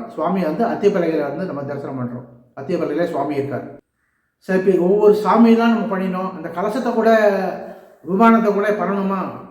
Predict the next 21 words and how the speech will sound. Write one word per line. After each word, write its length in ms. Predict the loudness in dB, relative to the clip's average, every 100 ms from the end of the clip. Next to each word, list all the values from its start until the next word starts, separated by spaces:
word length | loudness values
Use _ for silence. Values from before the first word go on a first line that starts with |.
| -20 _ _ _ _
அப்படின்னா, 320 | -8 -6 -2 -2 -4 -8 -14 -20 _ _ _ -10
நம்ம 120 | -2
முன்னாடி 240 | 4 4 4
போட்டிருக்கோம், 460 | 2 -2 -8 -10 -14 -20 -20 _ _ _ _ _ _
இந்த 100 | -14 2
கோயில்ல 600 | 6 8 6 6 4 4 2
வந்து, 240 | 2 2 2 2 -2 -8 -4
கோயில்ல 400 | 4 4 6 4
மட்டும் 300 | 4 2 0
சக்தி 220 | -2 -2 2
ஏன் 200 | 2 2
அதிகம் 320 | 0 0 -2 -6
அப்படின்னு 320 | -4 0 0 0
ஒரு, 140 | 0 0 -2 -4 -12 -14 -6
ஒரு 180 | -2 0 0
போட்டிருப்போம், 440 | 0 -2 -2 -2 -2
விமானம் 380 | -2 -2 -2 -2
வீடியோ 220 | 2 4
ஒண்ணு 200 | 2 0
போட்டிருக்கோம் 340 | -4 -6 -8 -8
இல்லையா? 200 | -6